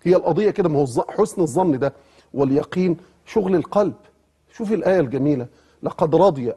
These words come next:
رضي، رضي، رضي الله عن المؤمنين إذ يبايعونك تحت الشجرة فعلم ما في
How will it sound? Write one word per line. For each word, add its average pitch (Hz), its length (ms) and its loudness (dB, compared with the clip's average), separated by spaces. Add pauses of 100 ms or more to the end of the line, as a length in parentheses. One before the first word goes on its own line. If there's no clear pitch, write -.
رضي، 120 360 -2 (120)
رضي، 113 340 -4 (120)
رضي 165 300 2
الله 123 360 -4
عن 120 140 -6
المؤمنين 147 640 0 (540)
إذ 156 180 2
يبايعونك 180 640 2
تحت - 360 -6
الشجرة 113 540 -8 (460)
فعلم 139 720 0
ما 120 140 0
في 113 180 -10